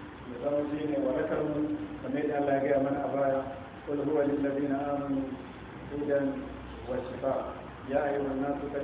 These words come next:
جاءتكم موعظة من ربكم وشفاء لما في الصدور. وننزل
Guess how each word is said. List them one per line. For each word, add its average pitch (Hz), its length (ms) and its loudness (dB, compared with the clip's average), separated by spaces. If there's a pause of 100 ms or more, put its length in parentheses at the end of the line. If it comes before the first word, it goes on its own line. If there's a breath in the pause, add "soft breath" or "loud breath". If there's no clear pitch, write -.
(120)
جاءتكم 139 460 0
موعظة 139 540 2
من 135 220 2
ربكم 139 540 -2 (400)
وشفاء 139 720 -2
لما 131 300 -2
في 127 160 -4
الصدور. 160 400 0 (320)
وننزل 151 640 2